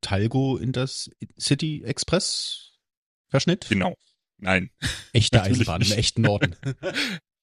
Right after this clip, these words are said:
Speaker 2: Aber auch den habe ich gesehen. Auch der hat Testfahrten gemacht, als ich da gerade unterrichtet habe.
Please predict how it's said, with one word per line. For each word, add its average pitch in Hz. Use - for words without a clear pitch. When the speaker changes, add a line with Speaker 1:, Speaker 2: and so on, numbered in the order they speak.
Speaker 2:
Aber 127
auch -
den 233
habe 190
ich 180
gesehen. 113
Auch 127
der 147
hat -
Testfahrten -
gemacht, 120
als -
ich -
da 113
gerade 107
unterrichtet 113
habe. 104